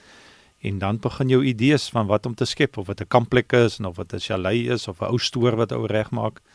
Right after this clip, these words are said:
Ek het nou eendag daar bo by, ehm, Lockston, het ons in 'n ou wolskuur geslaap, ek en my vrou. Nou die dubbelbed staan in hierdie enorme skuur,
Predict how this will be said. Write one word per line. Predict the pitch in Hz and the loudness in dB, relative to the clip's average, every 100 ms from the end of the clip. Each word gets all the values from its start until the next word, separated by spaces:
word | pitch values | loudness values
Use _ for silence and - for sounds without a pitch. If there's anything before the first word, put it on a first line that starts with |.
| _ - - _ | _ -20 -20 _
Ek | 101 | -4
het | 117 | 0
nou | 113 | 0
eendag | 127 123 127 | 2 4 4
daar | 113 110 | 6 4
bo | 95 107 113 | 4 2 4
by, | 110 107 101 | 4 4 2
ehm, | 95 92 92 85 | 2 0 -4 0
Lockston, | 98 - - 123 107 95 _ - - - _ | 0 0 2 4 4 -2 _ -20 -20 -20 _
het | - - | -6 -2
ons | 135 127 | 2 2
in | 117 | 4
'n | 120 | 2
ou | 143 127 | 4 2
wolskuur | 104 107 147 - 151 127 | 4 6 8 6 4 4
geslaap, | 110 - 113 95 | 2 2 0 2
ek | 110 117 | -4 -4
en | |
my | 107 | -4
vrou. | 101 - 95 | -4 -4 -2
Nou | 101 104 | -2 -2
die | 101 135 - - _ | 0 -2 -4 -14 _
dubbelbed | - 117 120 139 151 123 - | -20 -4 4 6 8 6 6
staan | - 120 127 | 4 6 6
in | |
hierdie | 110 101 113 135 | 4 2 2 2
enorme | 120 110 117 135 | 4 6 6 6
skuur, | - - 156 113 98 | 2 2 4 2 0